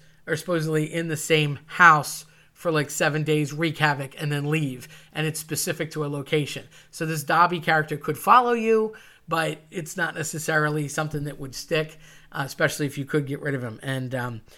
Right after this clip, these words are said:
again, invoking the clergy or anything to help and pray against him would, uh, kinda confine or get rid of or thwart the efforts of these pranksters. But they really kinda came out as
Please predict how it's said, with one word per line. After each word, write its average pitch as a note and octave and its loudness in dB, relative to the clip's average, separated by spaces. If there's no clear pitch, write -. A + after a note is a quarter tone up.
again, C#3+ 2
invoking C#3 -2
the C3+ -6
clergy C#3+ -4
or C3+ -10
anything C3+ -10
to C#3 -14
help C#3 -2
and C#3 -10
pray C#3+ -2
against D3 -4
him D3+ -2
would, C3+ -8
uh, B2 -6
kinda C#3+ -2
confine D3 0
or B2+ -4
get D#3 -2
rid D3+ 2
of C#3 0
or C3 -4
thwart E3 2
the D3+ 0
efforts C#3+ -2
of C3+ -6
these C3 -6
pranksters. C#3 -4
But D#3 -2
they F3+ 0
really C4 2
kinda F#3 6
came E3+ -2
out E3 4
as D#3 -2